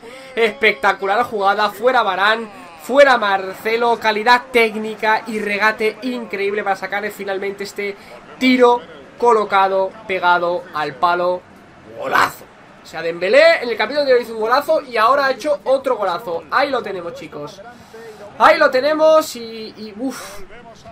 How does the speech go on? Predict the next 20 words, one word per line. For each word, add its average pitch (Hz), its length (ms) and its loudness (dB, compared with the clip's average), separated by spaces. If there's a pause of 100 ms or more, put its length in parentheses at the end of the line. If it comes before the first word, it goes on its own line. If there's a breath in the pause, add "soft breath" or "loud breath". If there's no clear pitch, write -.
(600)
El 233 160 -2
partido 226 260 0
estaba 277 220 -2
siendo 277 260 -4
muy 247 220 -4
igualado. 247 560 -2
Estamos 233 240 -8
teniendo 226 180 -4
ocasiones 208 300 -8
ambos 196 160 -12
equipos 247 360 -8
y 226 60 -6
ese 214 160 -10
gol 269 300 0
puede 220 240 -8
marcar 202 240 -6
ahora 196 140 -4
un 185 100 -10
poco 226 320 -6
que, 180 320 -6